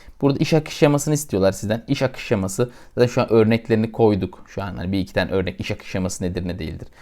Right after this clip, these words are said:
Hani bir iki iş akışı olan örnekleri koyduk şu an buraya. Birincisinden iş akış şemasını istiyorlar. İkincisi siz, e, sizin kilit faaliyetiniz ne? Siz nedir? Mesela hızlı olmak. "Ben bu işi hızlı yapacağım.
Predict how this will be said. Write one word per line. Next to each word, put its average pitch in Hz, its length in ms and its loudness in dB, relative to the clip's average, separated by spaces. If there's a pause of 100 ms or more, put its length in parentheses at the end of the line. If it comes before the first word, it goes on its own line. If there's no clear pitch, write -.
(240)
Hani 90 180 -8
bir 95 100 2
iki - 180 -4
iş 90 140 -6
akışı - 380 -6
olan 92 260 0 (100)
örnekleri 92 500 0
koyduk 107 360 8
şu - 180 2
an 87 140 2
buraya. 131 240 6 (440)
Birincisinden 220 400 4
iş 185 140 4
akış 185 160 2
şemasını 151 340 4
istiyorlar. - 360 -4 (120)
İkincisi 233 640 2 (560)
siz, - 520 6 (120)
e, 123 280 8 (840)
sizin 190 260 2
kilit 220 400 2
faaliyetiniz 190 680 8
ne? 147 280 4 (760)
Siz 214 340 4
nedir? 196 220 6
Mesela 185 200 4
hızlı 208 360 12
olmak. 104 360 4 (440)
"Ben 185 200 8
bu 170 60 10
işi 175 180 4
hızlı 185 260 8
yapacağım. 107 400 6